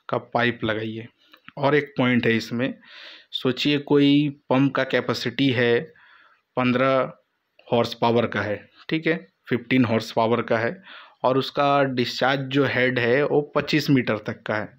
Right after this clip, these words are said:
बहुत सारे आदमी क्या करते हैं, उसको पाँच मीटर में,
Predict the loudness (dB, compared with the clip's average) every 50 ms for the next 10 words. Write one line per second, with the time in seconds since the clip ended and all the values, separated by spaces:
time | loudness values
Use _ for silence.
0 | _ _ _ _ _ _ _ _ -20 -20 -20 -20 _ _ _ _ _ -6 -2 0
1 | 0 0 0 0 0 0 2 2 2 2 2 2 2 2 2 0 0 0 -2 -4
2 | -4 -2 -2 -2 -2 0 0 -2 -2 -4 -4 -4 -4 -4 -2 -2 -2 -2 -2 -2
3 | 0 0 0 2 0 0 2 2 0 0 -2